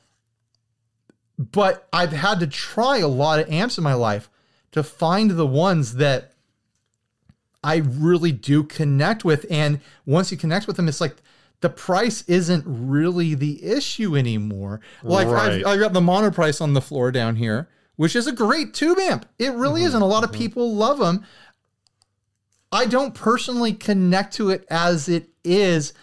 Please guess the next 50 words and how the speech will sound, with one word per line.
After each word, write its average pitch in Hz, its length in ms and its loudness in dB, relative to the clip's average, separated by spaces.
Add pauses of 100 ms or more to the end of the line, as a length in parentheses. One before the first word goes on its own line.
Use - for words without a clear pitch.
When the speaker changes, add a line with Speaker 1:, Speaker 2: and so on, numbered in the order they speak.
(200)
Speaker 1:
for 170 340 2
an 156 100 -4
amp 175 300 -2
that 147 180 2
I'm 151 140 0
gonna 147 140 0
use 139 300 0
all - 100 -4
the 147 100 -2
time. 147 280 0
If 147 160 -2
it, 180 220 0 (300)
if 175 240 0
it 214 220 2
sounded 185 640 0
the 160 80 -2
way 156 200 2
I 151 80 0
needed 143 280 -2
an 135 60 0
amp 135 280 -2
to 127 100 -8
sound 202 400 0
for 147 160 -2
demos, 160 460 0
I 135 220 -6
would 139 280 -6
use 127 460 -4
it 107 240 -4 (420)
for 139 280 -2
every 135 360 -2
video. 175 500 -4
I 156 80 -2
Speaker 2:
Yeah. 107 220 0
Speaker 1:
would. - 180 -4
Not, 170 140 0
Speaker 2:
So - 80 4
Speaker 1:
not, 233 100 0
not 220 160 2
every, 208 140 0
but 214 220 -2
I 220 80 0
would 220 100 -2
use 226 200 0
it 233 80 -4
for 214 120 -4
a 160 80 0
lot 160 400 0
of 175 80 0
videos. 143 580 0